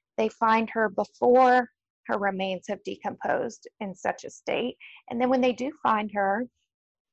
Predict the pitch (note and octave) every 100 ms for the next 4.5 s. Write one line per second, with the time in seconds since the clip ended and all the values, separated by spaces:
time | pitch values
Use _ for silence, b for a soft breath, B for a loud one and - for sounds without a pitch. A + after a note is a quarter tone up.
0 | _ _ - G3+ A#3 C4 B3+ B3 A#3+ B3
1 | B3+ B3 B3 A#3+ B3+ - C4+ D4+ F4 -
2 | - G3+ G3+ A3+ B3 B3 - A3 A#3+ G#3+
3 | G3 G3 F#3+ F3+ - F#3+ F#3 F3+ F3+ F#3
4 | - G3+ F3+ F3+ F#3